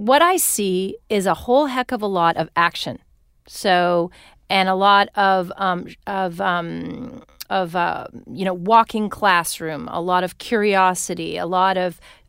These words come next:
of, of, of exposure. So you, you, you come to realize that the healthiest a person can be,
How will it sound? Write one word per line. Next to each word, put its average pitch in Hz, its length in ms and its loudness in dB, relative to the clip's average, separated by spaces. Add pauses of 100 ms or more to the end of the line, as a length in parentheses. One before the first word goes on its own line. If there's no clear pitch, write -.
of, 190 320 -2 (100)
of, 170 440 -2 (120)
of 185 300 -4
exposure. - 1080 0 (360)
So 185 600 2 (920)
you, 226 320 -2
you, 208 360 -6
you 220 200 -4
come 294 320 0
to 311 140 -8
realize 185 800 2 (400)
that 185 520 4
the 190 200 -4
healthiest 262 1120 0 (760)
a 196 100 0
person 254 500 -2
can 202 480 -4
be, 220 460 -2